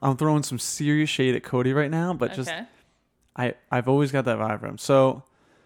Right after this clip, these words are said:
Speaker 1: showmance with him because I feel like he is the strongest of the three players.
Speaker 2: Okay.
Speaker 1: Um, especially from a comp beast wa-, pers-, pers-, uh, perspective. So,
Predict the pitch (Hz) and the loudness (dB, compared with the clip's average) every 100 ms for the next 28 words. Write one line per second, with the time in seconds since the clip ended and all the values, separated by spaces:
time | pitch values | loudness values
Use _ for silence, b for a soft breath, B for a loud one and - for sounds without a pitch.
0 | b - - 165 170 160 156 143 135 131 | b -10 -2 0 0 0 0 0 2 0
1 | 120 131 117 117 117 139 123 120 - 131 | -2 0 0 -2 -2 2 2 0 -4 -2
2 | 123 120 - 117 - - - 120 117 127 | 0 -2 -6 -8 -8 -10 -8 -4 -2 -2
3 | 127 131 127 - 117 120 - 127 131 139 | -2 -2 -2 -6 -8 -8 -4 -2 0 -2
4 | 131 _ - 135 139 139 139 - _ B | -8 _ -2 0 0 -2 -8 -16 _ B
5 | B B 170 - 117 113 101 139 127 127 | B B -14 -4 -4 -4 -2 -4 -2 -6
6 | - _ - 139 123 - 120 117 131 120 | -8 _ -4 0 0 -2 -4 -2 -2 -4
7 | 131 131 - - _ _ 131 - - 147 | -2 -2 -2 -12 _ _ -20 -16 -8 -4
8 | 127 - - 120 - 120 - 123 131 127 | -4 -6 -8 -8 -6 -6 -2 -2 0 -4
9 | - _ - 127 120 - | -6 _ -10 -2 -2 -2